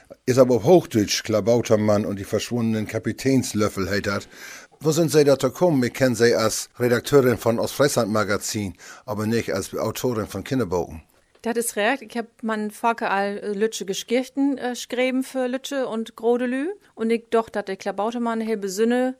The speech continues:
Speaker 2: mystische Wesen ist, der von mir kommt und hier zu Hus ist. Und ich doch, das ist Helmut Moes, weil für Grot und Lütsche, äh, leses.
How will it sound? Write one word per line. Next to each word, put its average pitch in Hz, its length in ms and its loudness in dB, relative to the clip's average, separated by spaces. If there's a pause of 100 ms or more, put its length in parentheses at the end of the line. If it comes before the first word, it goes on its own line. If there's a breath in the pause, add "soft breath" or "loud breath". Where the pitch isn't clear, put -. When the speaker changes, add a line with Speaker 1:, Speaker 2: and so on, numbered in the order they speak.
(260 soft breath)
Speaker 2:
mystische 226 640 -2
Wesen 247 320 0
ist, 269 260 -4
der 220 160 -4
von - 240 -8
mir 226 220 -2
kommt 269 320 -2
und 196 240 -8
hier 220 180 -2
zu 196 140 -6
Hus 240 240 -6
ist. 277 280 -6
Und 240 100 -2
ich 226 100 -4
doch, 220 240 -4
das 202 180 -6
ist 208 220 -6
Helmut 208 480 -6
Moes, 190 380 -8
weil 185 120 -8
für 180 280 -8
Grot 233 340 -2
und 208 120 -4
Lütsche, 208 600 -6
äh, 180 520 -10
leses. 226 580 -2